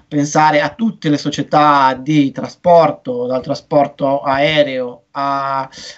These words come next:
alle società che gestiscono gli aeroporti, alle società, eh, che gestiscono le reti autostradali, alle società che gestiscono forme di entertainment come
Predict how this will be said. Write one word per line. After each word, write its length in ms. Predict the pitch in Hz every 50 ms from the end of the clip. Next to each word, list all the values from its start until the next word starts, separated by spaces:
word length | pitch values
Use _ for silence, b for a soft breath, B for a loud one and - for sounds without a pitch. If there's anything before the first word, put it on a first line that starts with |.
| B _
alle 240 | - 147 147 147
società 560 | 143 - 160 151 - - 151 - 151 143 147 147
che 100 | - 143
gestiscono 720 | 143 - 147 143 - - 160 147 - - - 151 143 139
gli 160 | 139 135 135 143
aeroporti, 960 | 139 139 143 147 147 - 190 190 170 151 147 - - - - 139 131 131 B B B B B B B -
alle 280 | 165 156 151 147 147
società, 960 | 147 - 151 147 - 151 147 - 151 147 151 147 147 147 143 147 147 143 - - _
eh, 180 | - 151 139
che 560 | - - 156 147 147 147 143 143 143 147 143 - 147
gestiscono 560 | 139 143 143 - 165 151 - - 147 143 143
le 120 | 143 143 139
reti 240 | 143 147 147 151
autostradali, 1000 | 147 139 - 151 143 - - 143 139 143 147 160 160 147 143 139 135 135 131 -
alle 180 | - 147 151 147
società 520 | 147 151 143 147 143 - - 151 151 143
che 100 | 147 -
gestiscono 800 | 147 139 139 - - - 151 147 - - 151 139 139 135 135 B B B B B B B B B
forme 500 | B - - 160 160 160 156 151 151 147
di 300 | 135 139 156 160 165 160 -
entertainment 880 | - 147 143 139 - 143 139 - - 180 180 175 151 139 131 131 123
come 480 | - - 135 135 135 131 127 127 127 -